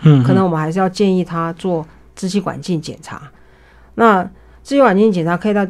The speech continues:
Speaker 2: 早期的刚开始他的上皮细胞变性的时候，他也许去给他做一些刷式的细胞学检查，或者是切片，他就可以诊断出来。那再来就是很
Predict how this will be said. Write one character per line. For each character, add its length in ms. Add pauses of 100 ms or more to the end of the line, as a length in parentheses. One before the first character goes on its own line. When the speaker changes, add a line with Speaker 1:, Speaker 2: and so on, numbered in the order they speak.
Speaker 2:
早 260
期 180
的 140
刚 260
开 220
始 320
他 200
的 180
上 240
皮 100
细 120
胞 140
变 280
性 200
的 80
时 160
候， 240 (440)
他 180
也 180
许 280 (280)
去 160
给 80
他 240
做 240
一 60
些 380 (180)
刷 280
式 180
的 80
细 160
胞 100
学 160
检 180
查， 160
或 220
者 140
是 380
切 200
片， 240 (500)
他 140
就 140
可 160
以 200 (220)
诊 220
断 160
出 160
来。 160 (720)
那 280 (400)
再 160
来 140
就 140
是 300
很 240